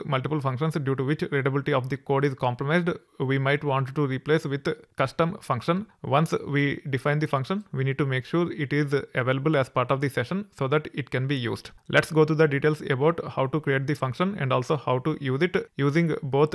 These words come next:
data frame style syntax as well as Spark S Q L. All those details will be covered as part of subsequent lectures in this section or module. As part of this lecture, let's go through the details about registering Spark user-defined functions. Uh, when it comes to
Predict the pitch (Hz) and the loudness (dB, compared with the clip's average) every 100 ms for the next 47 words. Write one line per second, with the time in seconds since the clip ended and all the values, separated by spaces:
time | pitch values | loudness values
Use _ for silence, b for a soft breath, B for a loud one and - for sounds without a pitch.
0 | 143 131 139 156 151 147 143 143 135 131 | 0 0 2 2 2 0 -2 -2 -2 0
1 | 170 - 147 127 131 143 139 - - 123 | 0 0 -2 0 2 0 0 -4 0 0
2 | - 135 170 214 - b - 135 151 147 | 0 -2 0 -2 -4 b 2 4 4 2
3 | 131 143 151 139 131 - 135 156 139 - | 0 2 2 0 -2 0 0 2 0 2
4 | 127 139 135 123 139 139 131 123 - 165 | 0 0 -2 -4 -4 -4 -4 -2 -2 -2
5 | - 139 139 - 123 - 139 120 101 98 | -2 -2 -2 -2 -4 -2 -2 -2 -2 -6
6 | 90 _ _ _ _ _ 285 160 160 - | -8 _ _ _ _ _ 0 4 6 8
7 | 160 202 190 208 170 170 156 - 185 190 | 8 6 4 2 2 4 2 4 4 4
8 | 160 - 156 147 165 170 156 160 170 147 | 2 2 0 2 2 2 2 0 2 2
9 | 151 170 143 143 - 165 - 147 147 147 | 2 0 2 0 0 -4 0 4 4 2
10 | 139 139 139 131 147 135 113 - 107 - | 0 2 2 2 0 0 -4 -4 -8 -10
11 | - b - 143 151 147 156 - 190 190 | -20 b -2 2 4 4 2 4 4 4